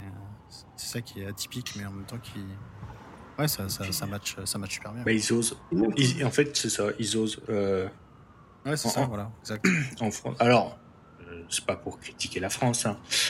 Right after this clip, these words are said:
Speaker 3: mais, euh, <laughs> quand tu vois, euh, quand on ouvre, euh, bah, un commerce ou, ou on veut co-, faire construire quelque chose, euh, déjà, t'as des lois, si t'es à, tu vois, moi, je suis à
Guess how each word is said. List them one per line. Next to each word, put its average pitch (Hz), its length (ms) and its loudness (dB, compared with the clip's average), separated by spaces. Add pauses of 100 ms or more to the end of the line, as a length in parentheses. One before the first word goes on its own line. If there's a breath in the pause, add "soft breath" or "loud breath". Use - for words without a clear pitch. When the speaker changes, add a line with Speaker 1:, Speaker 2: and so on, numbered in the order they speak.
(180 loud breath)
Speaker 3:
mais, 98 240 8
euh, 90 680 2
<laughs> 95 200 -6
quand - 140 -18
tu - 120 -8
vois, 101 200 4
euh, 90 600 2 (140)
quand - 200 -8
on 95 80 2
ouvre, 101 440 2
euh, 90 340 0 (640)
bah, 90 160 2
un 87 80 0
commerce 95 640 2
ou, 95 160 0 (200)
ou 98 80 0
on 95 280 -2
veut 101 160 2
co-, - 120 -2
faire - 260 0
construire 101 360 2
quelque 101 200 4
chose, 117 380 6 (840 loud breath)
euh, 82 760 -2
déjà, 90 240 2
t'as 90 140 2
des 90 120 2
lois, 92 320 2
si - 180 -2
t'es 92 200 -2
à, 87 180 -2
tu 82 60 -6 (560)
vois, 104 120 2
moi, 110 180 6
je - 60 4
suis 110 140 4
à 90 240 2